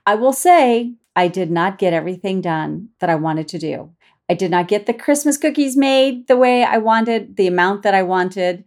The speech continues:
Uh, we typically have the traditions, which I've talked about before. I didn't even get Christmas presents purchased. I mean, I was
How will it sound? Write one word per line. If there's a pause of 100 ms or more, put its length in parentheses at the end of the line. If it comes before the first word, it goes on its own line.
(480)
Uh,
we
typically
have
the
traditions,
which
I've
talked
about
before. (380)
I
didn't
even
get
Christmas
presents
purchased.
I
mean,
I
was